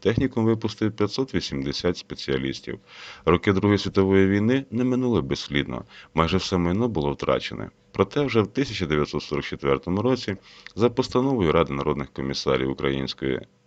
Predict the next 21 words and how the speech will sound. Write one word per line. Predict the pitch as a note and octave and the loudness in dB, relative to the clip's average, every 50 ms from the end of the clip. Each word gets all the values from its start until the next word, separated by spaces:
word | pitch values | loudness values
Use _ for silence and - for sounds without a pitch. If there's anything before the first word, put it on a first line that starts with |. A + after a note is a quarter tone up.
| _ - | _ 0
Радянської | D2 D2 C#2 C2 D2 C2+ C2 - - - - | 2 2 2 2 0 -2 -2 -6 -10 -12 -12
Соціалістичної | - C2+ - - D2 D2 C#2+ - - C#2 C2 - - C2+ C2+ | -10 -10 -8 -4 -4 -4 -4 -2 -2 -4 -4 -4 -4 -4 -2
Республіки | D2 F#2 - - - C3+ B2+ A#2+ A#2 A2 A2+ G#2+ G2+ F#2+ - - - - - - - | -2 -2 -2 -2 -2 0 0 2 0 0 2 0 0 0 -2 -10 -18 -20 -20 -6 -2
номер | A2 A2+ G#2+ G#2 G#2 G2 F#2 - | 2 2 4 4 2 0 -2 -2
чотириста | - - G2+ G2 - F2+ F2+ - - - E2 | -6 -8 -6 -4 -2 0 0 0 -2 -4 -6
п'ятдесят | - - D#2+ F2 E2+ - - E2 D#2+ | -4 -2 -2 -2 -2 -2 -2 -2 0
дев'ять | D2+ E2 D#2+ D#2 C#2+ C#2 - _ _ _ - | 0 2 2 2 0 -2 -4 _ _ _ -6
від | E2 E2 - | -6 -2 0
п'ятнадцятого | - F#2+ - - E2 D#2+ D#2 - D#2+ D2+ - E2+ D#2+ | 0 0 0 0 0 -2 -2 -2 -4 -4 -2 -2 -2
травня | D2+ - D#2 D2 C#2 C2 C2 B1 A#1+ | 0 0 2 2 2 2 0 -4 -8
тисяча | - - D2 C#2+ C2+ C2 - - B1+ | -4 -4 -4 -4 -4 -6 -8 -6 -4
дев'ятсот | C2 C2+ C2+ C2+ - - C#2+ - | -2 -2 -2 -2 -2 -4 -6 -4
сорок | - - - C2+ - | -6 -6 -8 -8 -8
четвертого | - - - D2+ C#2 C#2 C2 - F#2+ G2+ | -8 -6 -2 0 0 0 0 2 2 4
року | A2+ C3 C3 C3 - A#2 A2+ - - - - - _ | 4 4 2 2 -2 -4 -4 -6 -12 -16 -18 -12 _
технікум | - F2+ F2+ - - D2+ - D#2 D2 | 6 6 8 8 6 4 2 -2 -2
радянської | C#2 C#2+ C2+ C#2+ D2 C#2+ - - - - | 0 0 0 0 0 -2 -4 -6 -8 -8
торгівлі | - - C2 C2 D2+ G2+ A2 A#2+ B2 A#2+ | -6 -6 -6 -4 0 0 2 2 0 0
поновив | A2+ - D#2+ F2+ F#2 D#2+ B1+ C#2+ D2+ D2+ | -2 -2 -2 0 0 0 0 -2 -2 -2
свою | - - C#2+ C#2+ C#2+ | -4 -4 -4 -2 -2
роботу. | C#2+ D#2 D2+ C2+ C2 B1+ B1+ - - - | -2 -2 -4 -4 -4 -6 -6 -8 -12 -18